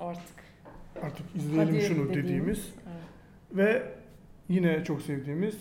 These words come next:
Speaker 2: Baumbach'ın yeni filmi Marriage Story'yi. Tıpkı geçen sene yine çok sevdiğimiz Alfonso Cuarón'un Roma'sını yaptığı gibi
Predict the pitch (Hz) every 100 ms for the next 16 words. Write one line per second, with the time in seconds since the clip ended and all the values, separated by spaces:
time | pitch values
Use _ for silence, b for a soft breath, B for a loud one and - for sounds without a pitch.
0 | - 160 156 143 139 170 226 240 - -
1 | 170 160 156 147 139 180 214 - - -
2 | 170 - 160 151 147 - 139 139 180 208
3 | - B B B - 247 - 180 170 156
4 | 143 - 147 196 - - - - - -
5 | - - 170 156 143 120 139 123 139 175
6 | 165 147 147 131 131 143 131 147 160 147
7 | 143 143 143 139 135 - 156 147 151